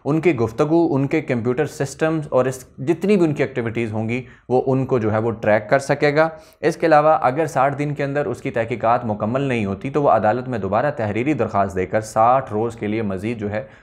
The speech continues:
वो इजाज़त ले सकेगा। यानी एक सौ बीस दिन तक वो श-, जो तफ्तीशी अफसर होगा वो टेरर फाइनेंसिंग से रिलेटेड अफराद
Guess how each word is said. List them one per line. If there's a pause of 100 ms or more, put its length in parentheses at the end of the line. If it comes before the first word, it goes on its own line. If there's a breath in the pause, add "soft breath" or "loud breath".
वो
इजाज़त
ले
सकेगा। (240 loud breath)
यानी
एक
सौ
बीस
दिन
तक (100)
वो (100)
श-,
जो (320)
तफ्तीशी
अफसर
होगा (160 loud breath)
वो
टेरर
फाइनेंसिंग
से
रिलेटेड
अफराद